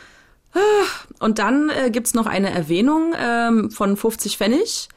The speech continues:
der ja auch in einer Serie mitgespielt hat und die auch produziert hat.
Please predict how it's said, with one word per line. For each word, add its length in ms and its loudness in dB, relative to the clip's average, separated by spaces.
der 240 2
ja 280 0
auch 260 0
in 240 0
einer 240 -2
Serie 300 2
mitgespielt 560 -2
hat 280 -2
und 340 -2
die 180 -2
auch 180 -2
produziert 680 -2
hat. 280 -4